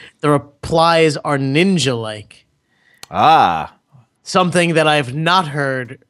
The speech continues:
Speaker 1: related to our emails.
Speaker 2: That's
Speaker 1: Probably
Speaker 2: true.
Speaker 1: 'cause it's true.
Speaker 2: Well, <laughs> you, somebody actually said that the, the messages coming in through Facebook were ninja-like.
Speaker 1: Well,
Speaker 2: That
Speaker 1: I, I, I s-, someone was, like, saying, like, whatever. Oh, they wanna, like, say something to Matt. I'm like, "Oh, message him on Facebook." Like,
Speaker 2: Uh-huh.
Speaker 1: he,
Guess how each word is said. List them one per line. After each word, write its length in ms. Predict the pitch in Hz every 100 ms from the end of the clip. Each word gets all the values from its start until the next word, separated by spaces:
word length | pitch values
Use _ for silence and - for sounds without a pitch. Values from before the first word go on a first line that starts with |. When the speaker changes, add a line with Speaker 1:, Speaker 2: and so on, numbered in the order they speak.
| -
Speaker 1:
related 420 | 135 131 131 123
to 120 | 123
our 160 | 120 - -
emails. 760 | 165 123 104 98 - - - - _ _ _ _
Speaker 2:
That's 140 | 82 82
Speaker 1:
Probably 240 | 143 139
Speaker 2:
true. 120 | 165 92
Speaker 1:
'cause 120 | 85
it's 100 | -
true. 460 | - 180 135 107 104 _
Speaker 2:
Well, 460 | 113 113 113 117 123 135
<laughs> 60 |
you, 180 | 170 185 -
somebody 400 | 131 175 175 165
actually 320 | 156 147 170 139
said 340 | - 131 120
that 240 | 120 110
the, 220 | 107 110 _ _ _ _ -
the 160 | 110
messages 400 | 110 117 107 117
coming 340 | - 127 110 107
in 140 | 104
through 160 | 101 101
Facebook 400 | 104 104 101 -
were 100 | 98
ninja-like. 720 | 92 95 104 123 131 151 - -
Speaker 1:
Well, 220 | 226 196
Speaker 2:
That 320 | 208 202 202
Speaker 1:
I, 60 | 190
I, 160 | 202 -
I 80 | 185
s-, 200 | 175 - 196 -
someone 340 | - 202 185
was, 160 | 170 151
like, 160 | 151
saying, 340 | - 214 196 180
like, 240 | 160 151
whatever. 420 | 214 226 220 214
Oh, 220 | 196 196 185
they 100 | 180
wanna, 300 | 180 180 170
like, 160 | 160
say 160 | - 185
something 200 | 160 156
to 40 |
Matt. 220 | 156 233 180
I'm 80 |
like, 160 | 143 139
"Oh, 160 | 180 185
message 300 | 170 170 160
him 120 | 165
on 140 | 156 147
Facebook." 500 | 220 254 - 143 120
Like, 120 | 135
Speaker 2:
Uh-huh. 120 | 101
Speaker 1:
he, 180 | 160 147